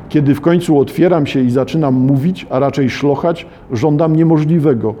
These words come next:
Na przykład zabrania brzucha, który po przejściu kilkuset metrów zaczyna przyciągać mnie do ziemi tak, że czuję, jakby pękała mi skóra.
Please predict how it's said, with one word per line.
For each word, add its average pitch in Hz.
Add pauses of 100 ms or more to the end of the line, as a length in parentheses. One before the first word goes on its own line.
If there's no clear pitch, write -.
(240)
Na 123
przykład 139
zabrania 151
brzucha, 156
który 143
po 135
przejściu 147
kilkuset 139
metrów 147
zaczyna 139
przyciągać 143
mnie 139
do 127
ziemi 123
tak, 151 (320)
że 127
czuję, 160
jakby 143
pękała 147
mi 143
skóra. -